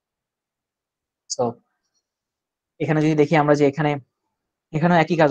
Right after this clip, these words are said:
হচ্ছে। So এখানে আমি আরেকটা কাজ করেছি যে if i equals equals three, i যদি থ্রির সমান সমান হয়, তখন আমি একটা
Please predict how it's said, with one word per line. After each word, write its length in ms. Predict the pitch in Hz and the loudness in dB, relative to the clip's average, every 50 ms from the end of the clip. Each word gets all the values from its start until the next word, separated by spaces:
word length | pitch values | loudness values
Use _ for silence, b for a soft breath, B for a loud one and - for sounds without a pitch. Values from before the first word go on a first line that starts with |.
| 147 139 | 0 -2
হচ্ছে। 200 | 143 - - 196 240 - _ _ _ _ _ _ _ _ _ _ _ _ _ _ _ _ _ _ - - | -4 -6 -8 -8 -8 -10 _ _ _ _ _ _ _ _ _ _ _ _ _ _ _ _ _ _ -14 -4
So 60 | - 156 | -2 0
এখানে 160 | 147 185 180 180 | 0 2 2 2
আমি 80 | 180 185 175 | 4 4 4
আরেকটা 220 | 165 165 - 208 185 190 | 2 4 2 2 2 2
কাজ 100 | 180 185 - | 0 0 -2
করেছি 220 | 185 165 156 165 156 156 | -4 -4 -4 -4 -4 -2
যে 60 | 165 147 156 165 | -2 0 -2 -2
if 80 | 156 - - - _ _ _ _ _ _ _ _ _ - - 147 | -4 -10 -20 -20 _ _ _ _ _ _ _ _ _ -4 0 2
i 40 | 160 165 165 | 2 2 2
equals 240 | 160 175 170 160 - | 0 0 -4 -4 -4
equals 200 | 160 - 156 - - - | -4 -6 -6 -6 -6 -6
three, 200 | - 175 131 - _ _ _ _ _ _ _ - 139 | -6 -4 -4 -6 _ _ _ _ _ _ _ -2 0
i 40 | 156 156 165 | 0 0 0
যদি 140 | 160 175 175 175 | 0 -2 -2 -2
থ্রির 240 | - - 175 170 156 151 - _ _ _ _ _ _ _ _ _ _ _ _ _ _ - | -2 -4 -4 -4 -4 -6 -14 _ _ _ _ _ _ _ _ _ _ _ _ _ _ 0
সমান 180 | - 170 170 165 160 | 2 4 4 4 2
সমান 180 | 180 165 147 139 127 | 2 0 0 0 -2
হয়, 120 | 127 123 - | -4 -4 -2
তখন 140 | 143 160 175 165 | -2 0 0 0
আমি 120 | 165 196 247 - _ _ _ _ _ _ _ _ _ _ | 0 -2 -4 -6 _ _ _ _ _ _ _ _ _ _
একটা 120 | - 151 | -12 -12